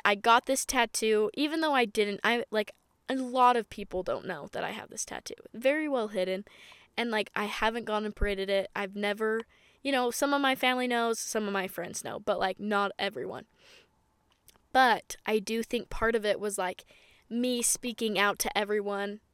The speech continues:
in a hidden way for myself,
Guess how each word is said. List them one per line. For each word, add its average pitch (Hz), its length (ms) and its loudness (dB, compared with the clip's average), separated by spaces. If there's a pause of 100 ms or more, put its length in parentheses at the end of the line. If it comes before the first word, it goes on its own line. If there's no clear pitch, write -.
(460)
in 285 140 4
a 240 60 4
hidden 196 420 6
way 226 480 2 (180)
for 320 360 2
myself, 233 880 2